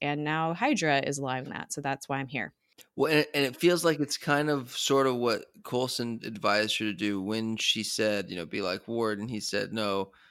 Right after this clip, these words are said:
Speaker 2: just be selective and just focus on the true things." It's like she's, she's honest about caring about science and being with Hydra as long as it helps her accomplish her goals, not being,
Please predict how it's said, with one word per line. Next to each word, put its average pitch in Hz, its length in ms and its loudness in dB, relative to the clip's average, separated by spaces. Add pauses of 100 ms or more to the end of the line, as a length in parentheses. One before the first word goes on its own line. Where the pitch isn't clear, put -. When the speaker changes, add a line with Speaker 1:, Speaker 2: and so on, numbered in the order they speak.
(140)
Speaker 2:
just - 220 -4
be 104 60 -4
selective 95 680 -2
and 92 180 -8
just - 180 0
focus - 380 -6
on 107 100 -2
the 90 60 -10
true 113 280 -4
things." 82 440 -8
It's - 120 -8
like 110 160 -6
she's, - 320 -4 (240)
she's - 300 -4
honest 123 440 2
about 104 220 -4
caring 104 180 -6
about 90 240 -6
science 110 600 0
and 95 180 -8
being 98 320 -10
with 110 160 -2 (320)
Hydra 113 360 4
as 95 140 -4
long 98 240 -2
as 95 120 -8
it 98 120 -10
helps 107 260 -2
her 104 80 -2
accomplish - 440 -6
her 76 80 -10
goals, 110 520 0
not 104 200 -2
being, 101 260 -2